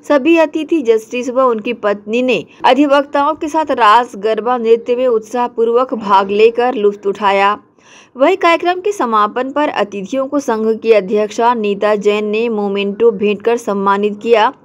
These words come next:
इस दौरान संघ के पदाधिकारी सहित बड़ी संख्या में न्यायाधीश, अधिवक्ता गण मौजूद रहे।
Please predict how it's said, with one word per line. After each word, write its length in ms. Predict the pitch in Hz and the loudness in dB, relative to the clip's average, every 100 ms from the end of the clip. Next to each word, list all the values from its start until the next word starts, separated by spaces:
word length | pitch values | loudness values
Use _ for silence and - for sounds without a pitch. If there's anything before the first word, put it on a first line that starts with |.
| _ | _
इस 120 | 196 | -4
दौरान 460 | 196 202 214 208 160 - - - | 0 2 2 0 -2 -12 -20 -10
संघ 220 | 247 277 | -4 -4
के 80 | 277 | -4
पदाधिकारी 680 | 277 262 240 233 254 254 277 | -4 -2 -4 0 2 2 0
सहित 480 | 277 240 240 269 - _ - | -4 -4 -4 -8 -12 _ 0
बड़ी 140 | 226 | 2
संख्या 440 | 233 247 240 285 285 | 2 -4 -4 -4 -2
में 140 | 262 | -2
न्यायाधीश, 560 | 208 202 196 190 220 214 | -2 0 -2 -2 -4 -4
अधिवक्ता 720 | 180 196 196 208 196 202 254 - - 175 | -2 2 2 0 -2 -4 -4 -12 -20 0
गण 220 | 208 226 | 2 2
मौजूद 320 | 196 185 190 | -2 -2 0
रहे। 320 | 196 196 196 | 0 0 -2